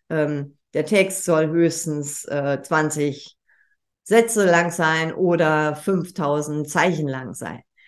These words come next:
ne? Und zack, ähm, muss ich schon zugeben, Chat G P T ist nicht immer so hundertprozentig genau, also es sind dann keine zwanzig Sätze, vielleicht einundzwanzig oder siebzehn, aber, ähm, das funktioniert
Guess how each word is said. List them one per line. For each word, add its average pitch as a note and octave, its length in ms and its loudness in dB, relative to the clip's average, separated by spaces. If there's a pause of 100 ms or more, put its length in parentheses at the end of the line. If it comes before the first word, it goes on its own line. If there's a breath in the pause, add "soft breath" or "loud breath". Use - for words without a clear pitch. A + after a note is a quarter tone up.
(200 soft breath)
ne? G3 260 0
Und E3+ 400 -4 (200)
zack, G#3+ 440 0
ähm, E3 480 0 (1400)
muss A3+ 220 4
ich G3+ 180 2
schon G3+ 180 2
zugeben, A3+ 540 4
Chat G3 240 2
G G3 120 -2
P F3+ 140 -6
T E3 220 -12
ist F#3+ 120 -2
nicht B3+ 260 0
immer D#4 340 2
so G3+ 140 2
hundertprozentig F#3+ 1080 2
genau, F3+ 500 4
also F3 260 2
es F3 200 -6
sind B3+ 200 2
dann D#3 160 0
keine E3 640 -4
zwanzig D#3+ 720 -2
Sätze, E3+ 500 2
vielleicht D#3 460 -2
einundzwanzig F3+ 840 0
oder D#3 320 0
siebzehn, G3+ 640 0 (360 loud breath)
aber, E3 540 4
ähm, D3+ 280 0
das D#3 200 -2
funktioniert E3+ 640 -2